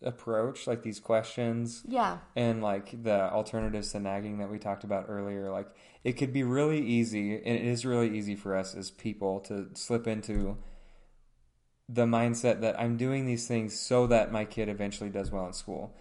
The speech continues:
Speaker 2: Mm.
Speaker 1: And while that may be true, it, it is true, we don't want that to be the only motivation, 'cause the truth is, like, kids can feel when we have ulterior motives or when we're
Speaker 2: Mm-hmm.
Speaker 1: like, it's like when someone asks you a leading question,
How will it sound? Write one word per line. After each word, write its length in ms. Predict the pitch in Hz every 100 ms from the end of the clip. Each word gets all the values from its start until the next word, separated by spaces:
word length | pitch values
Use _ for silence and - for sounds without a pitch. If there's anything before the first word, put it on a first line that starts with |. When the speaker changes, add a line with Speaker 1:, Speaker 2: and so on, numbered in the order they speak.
| 208
Speaker 2:
Mm. 240 | 202 196
Speaker 1:
And 200 | 127 123
while 200 | 127 151
that 360 | 196 175 - -
may 360 | 123 123 139
be 180 | 170 208
true, 540 | 196 - 107 85 113 147 - _ _ _
it, 280 | 120 117 -
it 160 | 131 120
is 220 | 165 185
true, 440 | - 107 85 113 135 - _ _ _ _ _ _ _ _ _ _ _ _ _ _ _ _ _ _
we 160 | 131 135
don't 220 | 147 180
want 160 | 190
that 140 | 160 127
to 60 | 127
be 100 | 127
the 200 | 117 117
only 280 | 123 131 127
motivation, 560 | 117 110 104 101 107 101
'cause 220 | 110 104
the 80 | 110
truth 280 | 196 202
is, 160 | 139 110
like, 200 | 101 -
kids 340 | - 165 175 - -
can 160 | - 107
feel 500 | - - 117 117 107
when 240 | 104 101
we 100 | 101
have 260 | 104 95 92
ulterior 440 | 92 - 110 104
motives 540 | 101 98 107 139 151 -
or 80 |
when 160 | 110 104
we're 60 | 101
Speaker 2:
Mm-hmm. 80 | 92
Speaker 1:
like, 140 | 92 - - -
it's 160 | - 117
like 160 | 147 151
when 120 | 139
someone 280 | 143 135 117
asks 300 | 107 117 -
you 140 | 120
a 20 |
leading 380 | 104 104 101 98
question, 600 | 98 95 - 92 90 117